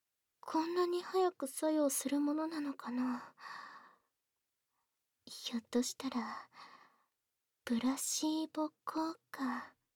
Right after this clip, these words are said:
なのかもしれないけど。だけど、それでも嬉しい。じゃあ、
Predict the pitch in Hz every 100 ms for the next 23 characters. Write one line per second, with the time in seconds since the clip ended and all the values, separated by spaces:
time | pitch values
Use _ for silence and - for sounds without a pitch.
0 | _ _ _ _ _ _ - 277 269 262
1 | 247 208 208 - - 233 254 254 285 -
2 | 285 247 - - - _ _ _ _ _
3 | _ _ _ _ _ _ _ _ _ _
4 | _ - 269 269 262 247 226 233 - -
5 | - - - - - _ _ _ - -
6 | - 302 285 302 311 285 262 - - -
7 | - 294 285 - 330 - - - _ -
8 | - - - - - _ _ _ _ _
9 | _ _ _ _ _ _ _ _ _ _
10 | _ - 269